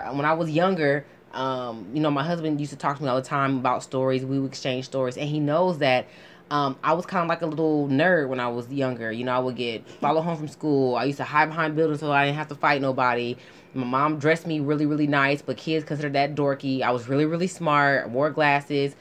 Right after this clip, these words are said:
just awkward little girl. And I, I, I never felt protected. Never felt protected.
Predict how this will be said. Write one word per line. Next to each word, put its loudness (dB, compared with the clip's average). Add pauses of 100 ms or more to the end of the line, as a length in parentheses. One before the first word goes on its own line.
(580)
just 4
awkward 4
little 0
girl. 4
And 2
I, 2
I, 6
I 6
never 8
felt 2
protected. -6 (220)
Never 4
felt -2
protected. -6